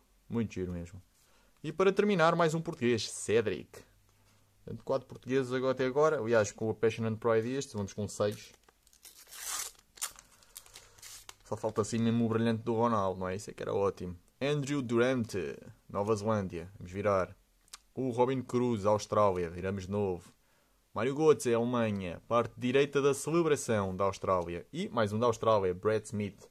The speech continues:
Vamos lá. É lá, muito bom. Aí, olha o que é que vem aí, malta. Mais um emblema, emblema do México.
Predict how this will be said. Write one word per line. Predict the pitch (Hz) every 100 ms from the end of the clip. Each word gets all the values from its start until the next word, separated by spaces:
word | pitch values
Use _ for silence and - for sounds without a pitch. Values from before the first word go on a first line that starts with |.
| _ _ _ _ _ _ _ _ -
Vamos | 95 98
lá. | 107 90 - _ _ _ _ _ _ - - _ _ _ _ _ - - _ _ - - - - - - _ _ - - _ _ _ _ _ - - - - _ _ _ _ _ _ -
É | 120
lá, | 113 92 87
muito | 113 143 -
bom. | 101 110 104 90
Aí, | 101 113 113 110
olha | 110
o |
que | 110
é | 113
que |
vem | 104 104
aí, | 104 104
malta. | 95 87 - 85 _ _ _ -
Mais | 117
um | 127
emblema, | 131 123 131 113
emblema | 107 117 123
do | 120
México. | 123 123 120 113 95 - -